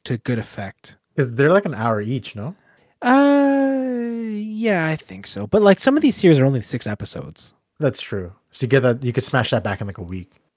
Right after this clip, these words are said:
Speaker 1: Yeah, like, next week, don't be surprised if I'm like, "Oh, so Obi-Wan sucked." Like, don't be surprised if I come back and that's my thoughts.
Speaker 2: All right, I'm down, I'm down, I'm down. Okay.
Speaker 1: Yeah,
Speaker 2: Uh,
Speaker 1: I'm gonna try and put it,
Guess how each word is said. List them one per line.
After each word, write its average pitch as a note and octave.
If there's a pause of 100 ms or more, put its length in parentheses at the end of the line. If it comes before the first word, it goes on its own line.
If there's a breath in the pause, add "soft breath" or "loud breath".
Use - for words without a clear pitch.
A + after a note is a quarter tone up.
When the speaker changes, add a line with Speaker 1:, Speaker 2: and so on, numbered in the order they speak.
(160)
Speaker 1:
Yeah, A3
like, B2+
next A3+
week, F#3+
don't F#3
be F3
surprised C#3
if A#2+
I'm B2
like, A2+
"Oh, A2+
so G#2+ (540 loud breath)
Obi-Wan A#2+
sucked." F#2
Like, A#2+
don't D#3
be D#3
surprised A#2
if G2+
I F#2+ (160)
come A2+
back A2+
and A2
that's - (200)
my G#2
thoughts. - (460 soft breath)
Speaker 2:
All B2
right, A#2+
I'm B2+
down, F#2+
I'm G#2
down, G2 (200)
I'm A2+
down. G#2 (200)
Okay. G#2+ (440)
Speaker 1:
Yeah, B2+
Speaker 2:
Uh, A#2+
Speaker 1:
I'm E3
gonna A3
try B3
and A#3
put A#3+
it, A3